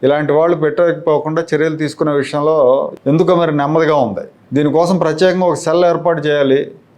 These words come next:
రెచ్చిపోయే వాళ్ళ తాట తీయాలి, అవసరమైతే కొత్త చట్టం తీసుకొచ్చైనా సరే వీళ్ళని అదుపు చేయాలి. లేదంటే అదే పనిగా మహిళల మీదకి వస్తారు. రాజకీయాల మీద ఆసక్తితోనో పార్టీల మీద అభిమానంతోనో కాస్త యాక్టివ్ అవుదాం అనుకునే మహిళలు ఇలాంటి మందల నిందల కారణంగా వెనక్కి తగ్గుతారు.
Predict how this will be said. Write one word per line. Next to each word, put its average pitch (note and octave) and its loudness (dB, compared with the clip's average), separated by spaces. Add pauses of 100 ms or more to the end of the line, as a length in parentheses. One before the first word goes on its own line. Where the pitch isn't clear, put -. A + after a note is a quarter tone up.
రెచ్చిపోయే D#3 0
వాళ్ళ E3 2
తాట D3+ 0
తీయాలి, C3 0
అవసరమైతే D#3+ 0
కొత్త D#3+ -2
చట్టం E3 -2
తీసుకొచ్చైనా D#3+ 0
సరే D#3+ -2
వీళ్ళని D#3+ 0
అదుపు D3 -2
చేయాలి. G#2 0 (520)
లేదంటే F#3 4
అదే F#3 2
పనిగా F#3 -2
మహిళల E3+ 2
మీదకి D#3+ 0
వస్తారు. G#2+ -2 (720)
రాజకీయాల F3 2
మీద F#3 0
ఆసక్తితోనో E3 0
పార్టీల D#3+ 0
మీద D#3+ -2
అభిమానంతోనో D#3 0
కాస్త C#3+ -4
యాక్టివ్ D3 0
అవుదాం D3 0
అనుకునే C#3 -4
మహిళలు C3 0
ఇలాంటి C3 -2
మందల D3 0
నిందల C#3+ -2
కారణంగా B2+ -2
వెనక్కి B2+ -6
తగ్గుతారు. G2+ -2